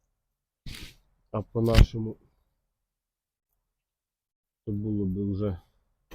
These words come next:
зараз половина першої. І шукай потім, де ночувати, де що і як. Ну, я вирішив так не робити.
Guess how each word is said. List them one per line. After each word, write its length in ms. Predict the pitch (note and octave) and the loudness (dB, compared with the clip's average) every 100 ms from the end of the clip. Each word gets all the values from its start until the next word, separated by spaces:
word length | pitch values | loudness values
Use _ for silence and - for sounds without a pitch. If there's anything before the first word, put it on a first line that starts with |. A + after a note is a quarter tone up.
| - | -16
зараз 320 | F2 G2 F#2+ | -12 -10 -10
половина 520 | - G2 G2+ G#2 F#2+ F2+ - | -12 -8 -6 -4 -6 -10 -16
першої. 400 | D2 - - _ _ _ _ _ _ _ _ - _ _ - | -20 -20 -20 _ _ _ _ _ _ _ _ -20 _ _ -8
І 100 | A2 | -8
шукай 480 | - G#2+ - F2+ E2 | -8 -12 -10 -10 -10
потім, 460 | F#2 E2+ E2+ F#2 | -12 -14 -10 -10
де 100 | F#2 | -8
ночувати, 760 | F2+ F2 - A2 C3+ B2 - E2+ _ _ _ _ _ _ _ _ _ _ _ _ | -8 -10 -12 -6 -4 -4 -8 -16 _ _ _ _ _ _ _ _ _ _ _ _
де 220 | F#2+ G2 F2+ | -10 -8 -8
що 240 | - F#2 | -10 -12
і 80 | F2 | -10
як. 200 | C#2 - | -12 -12
Ну, 180 | D#3 D3+ | -8 -4
я 80 | A2 | -4
вирішив 420 | F#2 E2+ - F#2 | -6 -12 -14 -16
так 200 | - E2+ | -16 -14
не 160 | F#2+ F2+ | -12 -10
робити. 480 | F#2 G#2+ G#2+ - | -10 -10 -10 -14